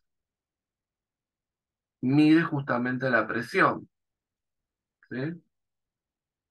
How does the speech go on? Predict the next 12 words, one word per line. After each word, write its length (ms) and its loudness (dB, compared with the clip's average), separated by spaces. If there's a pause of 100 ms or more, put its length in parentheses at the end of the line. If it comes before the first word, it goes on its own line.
(880)
Los 240 -8
más 220 -2
modernos 680 -2
son 380 -8
los 140 -6
que 120 -8
se 160 -10
ponen 300 -4
acá, 480 2 (1600)
y 100 -6
uno 400 -2
aprieta, 640 0